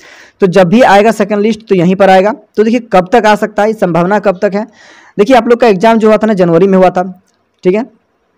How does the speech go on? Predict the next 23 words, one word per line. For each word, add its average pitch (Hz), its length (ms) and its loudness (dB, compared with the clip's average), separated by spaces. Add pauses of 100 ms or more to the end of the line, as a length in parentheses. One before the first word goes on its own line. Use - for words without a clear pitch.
(380)
आप - 120 -10
लोग 180 120 0
का 185 60 2
एग्जाम 190 280 0 (400)
जनवरी 175 380 2
में 135 100 -2
हुआ, 101 200 -8 (720)
रिजल्ट 202 360 0
आप 214 100 0
लोग 226 140 0
का 226 100 0
कब 220 160 2
आया, 220 240 0 (120)
आप 147 140 -12
लोग 196 120 -2
का 196 80 0
रिजल्ट 175 300 0
आया 180 200 0 (220)
मार्च 135 320 -4
में, 98 140 -18 (640)
ठीक 170 100 -4
है 175 60 -2
ना, 190 120 -8